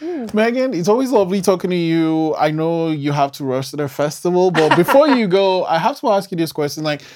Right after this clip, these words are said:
Speaker 2: you have this breadth of experience, right? An artist is watching, it's like, "Okay, this is the president of the Music Nova Scotia board." What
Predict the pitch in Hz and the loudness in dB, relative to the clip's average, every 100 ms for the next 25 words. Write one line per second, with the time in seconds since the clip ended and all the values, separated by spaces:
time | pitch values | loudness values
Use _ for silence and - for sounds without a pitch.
0 | _ 175 220 220 196 117 139 147 151 147 | _ 2 2 2 -2 -4 -4 -2 -2 -4
1 | 135 123 - - 131 117 113 113 123 120 | -4 -6 -8 -8 -6 -6 -8 -6 -6 -6
2 | - - - _ 151 160 160 175 185 185 | -10 -20 -20 _ -6 -2 2 2 0 -4
3 | 175 165 147 143 143 - 160 156 135 127 | -4 -4 -2 -2 -2 -4 -6 -6 -4 -4
4 | 123 127 131 123 127 120 117 110 120 - | -4 -6 -6 -6 -8 -10 -12 -8 -10 -6
5 | 135 131 139 135 123 117 120 117 110 131 | -6 -4 -4 -4 -6 -6 -6 -6 -8 -10
6 | 120 123 123 117 - 196 202 180 147 147 | -8 -8 -8 -6 -4 -2 -2 -2 -2 -2
7 | 143 - _ - | -4 -12 _ 0